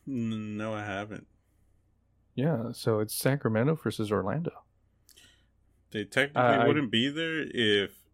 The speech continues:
Speaker 1: L A F C had beat the Galaxy, because then the Galaxy went on to lose against Sacramento right after that.
Speaker 2: Yeah, that's true. But that wouldn't have happened if Galaxy would have beat Sacramento.
Speaker 1: Mm, yeah.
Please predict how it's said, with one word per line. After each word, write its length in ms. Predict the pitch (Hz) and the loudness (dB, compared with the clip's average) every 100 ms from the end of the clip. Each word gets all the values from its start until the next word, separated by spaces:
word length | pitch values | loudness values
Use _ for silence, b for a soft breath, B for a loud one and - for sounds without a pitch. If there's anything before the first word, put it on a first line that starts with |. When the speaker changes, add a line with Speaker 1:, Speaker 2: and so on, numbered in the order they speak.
| - | -4
Speaker 1:
L 160 | 113 117 | -2 0
A 80 | 117 | -2
F 60 | |
C 320 | - 120 110 | -4 -4 -4
had 200 | 101 95 101 | -4 -8 -8
beat 180 | 101 | -12
the 80 | - | -8
Galaxy, 720 | 98 95 90 82 - - - - _ _ _ _ _ _ _ _ _ - | -2 0 0 -4 -12 -20 -20 -20 _ _ _ _ _ _ _ _ _ -12
because 320 | 107 110 98 | -4 -2 0
then 160 | 104 101 | -2 -4
the 80 | 98 | -2
Galaxy 380 | 101 98 - 101 | 0 0 -2 -4
went 160 | 95 | -4
on 120 | 95 | -8
to 120 | - 98 | -8 -8
lose 240 | 98 98 | -6 -8
against 260 | 92 90 - | -8 -8 -4
Sacramento 420 | 92 - 95 90 | -4 -4 -8 -8
right 160 | 90 90 | -8 -8
after 260 | 92 - | -10 -12
that. 160 | - - - - - - _ _ _ _ _ _ _ - | -18 -14 -14 -16 -20 -20 _ _ _ _ _ _ _ -6
Speaker 2:
Yeah, 260 | 117 104 90 | -2 0 0
that's 200 | 95 - | -4 -6
true. 340 | - - 113 135 _ _ _ b b _ | -6 -6 -6 -8 _ _ _ b b _
But 320 | 120 107 98 _ _ _ - 117 | 6 8 6 _ _ _ -4 4
that 160 | 104 | 4
wouldn't 180 | 107 104 | 4 0
have 100 | 95 | 0
happened 340 | 127 180 123 98 | 2 2 2 0
if 200 | 87 - | -2 -4
Galaxy 460 | 117 170 170 - 95 | 0 2 0 -2 -4
would 140 | 92 | -2
have 180 | 90 - - _ _ _ _ _ _ 107 | -4 -8 -20 _ _ _ _ _ _ -4
beat 320 | 98 87 78 _ _ _ - | 0 -2 -4 _ _ _ -6
Sacramento. 640 | - 92 87 131 190 - _ _ _ - | -4 -2 0 2 2 -2 _ _ _ -16
Speaker 1:
Mm, 200 | 101 - _ _ _ _ _ - | -16 -16 _ _ _ _ _ -8
yeah. 140 | 98 | -6